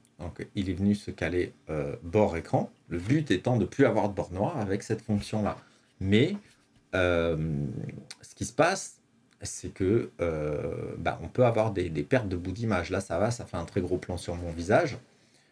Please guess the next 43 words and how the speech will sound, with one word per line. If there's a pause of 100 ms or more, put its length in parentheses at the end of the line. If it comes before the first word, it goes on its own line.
(160)
mais,
euh, (100)
pourrait
y
avoir, (360)
et
sûrement
que
ça
va
faire
le,
le, (240)
le
truc. (1040)
Donc
là,
euh,
toujours
pas
de
problème,
hein. (1300)
Euh,
ici,
voilà,
par
exemple,
bah,
on
voit
plus
ma
tête. (380)
Donc
il
faudrait, (220)
comme
ceci,
qu'avec
l'outil
de
transformation,